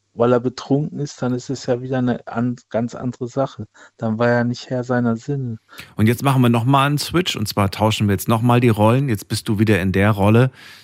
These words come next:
Speaker 2: der Person, die sich entschuldigt hat, aber die Entschuldigung wurde nicht angenommen.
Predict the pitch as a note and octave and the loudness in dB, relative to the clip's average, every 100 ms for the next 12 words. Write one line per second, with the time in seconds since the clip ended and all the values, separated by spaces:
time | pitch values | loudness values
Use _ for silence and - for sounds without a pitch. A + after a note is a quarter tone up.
0 | _ - G#2+ F#2 G#2 F#2+ G#2 G#2+ G2+ G2+ | _ -2 0 0 -2 0 2 2 0 -4
1 | - F#2 - G2+ F#2+ - A2+ D3 F#2+ G2+ | -6 -6 0 0 0 -2 -4 -2 0 0
2 | F2+ F#2 - A#2+ B2+ A#2 A2 G#2+ G#2+ G2+ | 2 0 2 2 4 2 0 0 0 2
3 | G#2 A#2 - F#2+ G#2+ G2 D#2 D2+ D#2+ | 2 0 -2 4 4 6 2 -2 -6